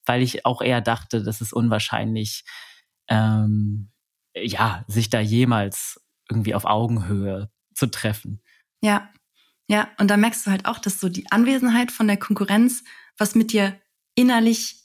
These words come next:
Speaker 2: gemacht hat. So die Art und Weise, wie du dich vielleicht selber motivieren kannst. Du hast dich
Speaker 1: Ja.
Speaker 2: vielleicht nicht mehr als so kompetent,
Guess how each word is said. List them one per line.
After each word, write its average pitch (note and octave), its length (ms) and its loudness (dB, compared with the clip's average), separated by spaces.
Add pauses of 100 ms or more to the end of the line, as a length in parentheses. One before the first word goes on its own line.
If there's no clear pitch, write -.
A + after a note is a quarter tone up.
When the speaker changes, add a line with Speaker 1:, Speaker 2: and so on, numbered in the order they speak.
(100)
Speaker 2:
gemacht G3 440 4
hat. E3 200 -2
So F#3+ 120 -2
die F#3+ 160 2
Art G#3 160 0
und G3 120 2
Weise, G3 220 0
wie G3 100 4
du G#3+ 120 2
dich G#3 220 0
vielleicht F#3 240 -2
selber G3+ 240 2
motivieren G3+ 680 4
kannst. A3+ 340 0
Du G#3 60 -4
hast G3 60 -8
dich - 100 -10
Speaker 1:
Ja. G#3+ 60 -2
Speaker 2:
vielleicht F#3+ 220 -2
nicht G3+ 100 4
mehr G3+ 140 6
als F#3+ 180 -4
so F#3+ 180 2 (460)
kompetent, A#3 880 4